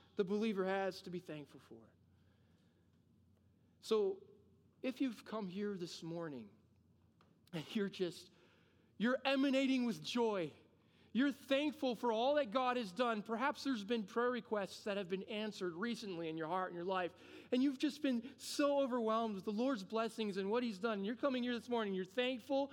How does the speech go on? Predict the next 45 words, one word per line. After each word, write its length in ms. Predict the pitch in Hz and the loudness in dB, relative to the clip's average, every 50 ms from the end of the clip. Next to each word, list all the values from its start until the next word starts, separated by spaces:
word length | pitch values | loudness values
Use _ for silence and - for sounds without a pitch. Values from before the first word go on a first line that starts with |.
| - - - - - | -8 -16 -14 -8 -4
you're 80 | 220 226 | -4 -2
sitting 300 | - - 277 277 277 254 | 0 2 2 2 2 2
in 120 | 254 240 | 2 2
the 120 | 226 220 - - - - | 0 0 -2 -6 -14 -12
seats 460 | - - - - 277 285 294 285 - | -10 -4 0 2 4 4 4 2 0
and 60 | 226 | -2
you're 120 | 220 214 185 | -2 -2 -2
singing 420 | - - - 262 262 262 254 240 | -4 -2 0 0 0 0 0 -2
praises 400 | - - 247 254 247 220 220 196 | 0 0 0 0 0 -2 -6 -8
to 80 | - 226 | -8 -4
God, 460 | 180 214 226 226 233 240 240 233 226 - - - - - - - - - - _ - _ - | -2 0 2 2 2 0 0 -2 -6 -10 -14 -20 -20 -20 -20 -20 -20 -20 -20 _ -20 _ -6
I 120 | 208 226 | -6 -6
praise 340 | 202 - - 240 233 220 - | -6 -4 -4 -2 -2 -2 -2
the 80 | 220 | -4
Lord 260 | 208 190 185 180 170 - | -4 -4 -4 -6 -8 -10
for 140 | - - | -10 -10
you. 220 | 160 151 156 143 131 123 - _ - _ _ _ _ - - - | -10 -8 -8 -10 -12 -14 -20 _ -20 _ _ _ _ -12 -4 -2
And 100 | 226 247 | -2 0
I'm 140 | 240 240 220 | 0 -2 -2
so 400 | - - - - 277 262 254 202 - - | -4 -4 -2 0 2 2 0 -2 -4 -2
thankful 480 | - 254 262 226 - - 208 185 160 - - 220 214 - | 0 0 0 -2 -4 -4 -4 -4 -4 -6 -10 -18 -8 -2
that 220 | - 196 190 190 - | 0 0 0 2 0
that 180 | 240 254 285 | 2 2 2
is 140 | 285 226 196 | 0 0 0
where 100 | 226 220 | -2 -2
God 280 | 185 240 233 226 220 220 | 0 0 0 0 0 0
has 260 | 226 233 233 202 196 | 0 0 -2 -2 -2
you 100 | 220 220 | -4 -4
now, 240 | 208 220 220 220 220 | -2 -2 -2 -2 -2
and 100 | 226 220 | -2 -2
I 60 | 226 | -4
pray 300 | 226 - 262 269 269 254 | -2 0 0 0 0 0
that 100 | 240 - | -2 0
that 160 | 247 247 247 | -2 -2 -2
would 160 | 240 226 - | -4 -6 -6
continue, 640 | - 226 208 196 214 - 254 269 254 240 202 185 156 131 - - - - - - _ - | -4 -4 -4 -4 -2 0 0 0 2 0 -2 -4 -6 -8 -14 -20 -20 -20 -20 -16 _ -8
that 80 | 190 175 | -6 -4
the 80 | 202 | -2
Lord's 320 | 202 202 214 226 220 165 170 | 0 0 2 0 0 -2 -4
blessings 580 | - 214 214 196 196 - 208 196 185 175 165 | -4 -2 -2 -2 -4 -6 -6 -6 -6 -6 -6
would 160 | 180 190 185 190 | -6 -6 -6 -6
continue 600 | - 180 170 - - - 214 202 196 190 180 156 - - - - - - | -8 -10 -10 -10 -8 -6 -4 -4 -4 -6 -8 -8 -12 -18 -20 -20 -20 -14
to 80 | - 175 | -12 -12
befall 420 | 160 160 - - 185 180 175 165 | -12 -12 -10 -10 -8 -8 -8 -8
you. 160 | 156 135 117 | -10 -12 -14